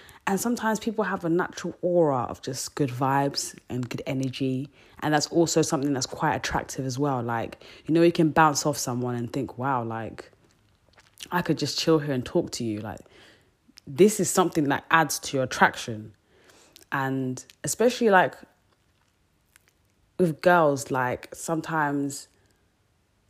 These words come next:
if a guy, if you, you know, when you can tell that you're good vibes with a guy, like, you'll just be laughing, you're bantering, like, and they just know, like, "Oh, she's sick, like, she's good vibes."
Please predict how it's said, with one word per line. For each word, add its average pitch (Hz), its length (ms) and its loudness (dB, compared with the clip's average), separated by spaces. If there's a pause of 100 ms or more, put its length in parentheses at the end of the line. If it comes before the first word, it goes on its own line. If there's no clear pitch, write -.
(160)
if - 180 0
a 175 80 2
guy, 175 480 2
if 165 160 -2
you, 202 80 0
you 202 160 -2
know, 202 140 2
when 208 120 2
you 196 60 0
can 175 160 0
tell 170 260 0
that 139 140 -4
you're 135 100 -2
good 131 220 -4
vibes 131 280 -2
with 117 120 -8
a 120 60 -8
guy, 120 260 -2
like, 120 240 -8
you'll 127 60 -14
just - 180 -10
be 123 80 -6
laughing, 127 560 -4
you're 120 140 -4
bantering, 127 760 -4
like, 120 300 -6 (340)
and 147 140 0
they 151 60 4
just 147 200 -2
know, 151 200 2
like, 131 180 -2
"Oh, 127 320 0
she's 131 260 -6
sick, - 360 -4
like, 110 240 -6
she's 120 220 -8
good 127 180 -4
vibes." 120 480 -4